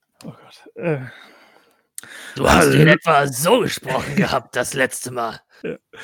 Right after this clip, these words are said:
Speaker 2: Oh, das war
Speaker 1: Hall-
Speaker 2: sogar recht gut. <laughs>
Speaker 1: Hallo, meine Freunde. Na, wie geht es euch? Ich hatte einen richtig schönen Tag und richtig viel Spaß.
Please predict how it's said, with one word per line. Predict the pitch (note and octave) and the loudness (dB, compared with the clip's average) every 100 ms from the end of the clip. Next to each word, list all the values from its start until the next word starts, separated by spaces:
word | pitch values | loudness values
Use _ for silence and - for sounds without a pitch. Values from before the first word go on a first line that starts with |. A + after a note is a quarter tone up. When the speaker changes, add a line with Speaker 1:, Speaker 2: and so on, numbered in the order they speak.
| - - - - - - | -16 -16 -14 -14 -14 -6
Speaker 2:
Oh, | E3+ | -4
das | A2+ | 0
war | - | 2
Speaker 1:
Hall- | F#3+ G#3 | 4 4
Speaker 2:
sogar | G#3 | 2
recht | G#3 - - | -4 -12 -12
gut. | D3 G#2+ - - - _ - - | -12 -12 -16 -20 -20 _ -14 -6
<laughs> | E3+ | 0
Speaker 1:
Hallo, | F3 E3+ D#3+ E3 C#4+ | 2 4 4 4 6
meine | C4+ D#3+ D3+ | 6 4 2
Freunde. | C3 - D#3 D#3 D#3 C#3+ C#3+ C3+ | 0 -2 2 4 4 2 -2 0
Na, | D#3+ C#4+ F4 - | 2 4 2 -4
wie | C#3+ G#3 C4 | 0 2 2
geht | - F3+ F#3 F3 | 2 0 0 0
es | C#3 D3+ | -4 0
euch? | D3 C#3+ C#3 A#2+ - - D3 F3 | 0 2 0 -4 -12 -16 -4 -2
Ich | F#3+ E3+ | 0 -2
hatte | E3 E3+ | -2 -2
einen | D3+ D3+ | -2 -2
richtig | D3 G#3 G#3+ E3+ C#3+ | 0 0 0 -4 -6
schönen | - F3+ D3+ D3 | -2 -2 -2 -4
Tag | G3 D#3+ D#3+ | -4 -2 -2
und | E3+ D3 | -4 -2
richtig | G3+ F3+ G3+ C#3 | -2 0 -4 -6
viel | - F#3 D3+ | -6 -4 -4
Spaß. | B2+ - _ E3+ E3+ E3+ D#3 D3 C3 | -6 -12 _ -4 0 0 0 -4 -8